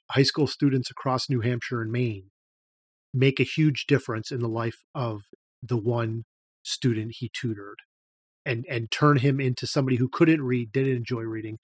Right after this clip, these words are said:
and might have failed in school to someone who's gonna be a success. And so that, I think, is what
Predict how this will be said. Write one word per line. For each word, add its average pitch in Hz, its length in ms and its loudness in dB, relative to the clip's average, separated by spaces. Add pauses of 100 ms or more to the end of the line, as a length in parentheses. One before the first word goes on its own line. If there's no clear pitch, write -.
(280)
and 113 180 -6
might 120 280 -2
have 113 120 -8
failed 117 320 -4
in 104 100 -10
school 120 500 -2 (300)
to - 100 -6
someone 117 260 -4
who's 110 120 -4
gonna 110 160 -4
be 104 160 -8
a 95 40 -14
success. - 600 -12 (320)
And 123 140 -2
so 131 180 4
that, 131 340 2 (640)
I 120 100 -4 (100)
think, 127 220 2
is 98 160 -2
what 110 200 -6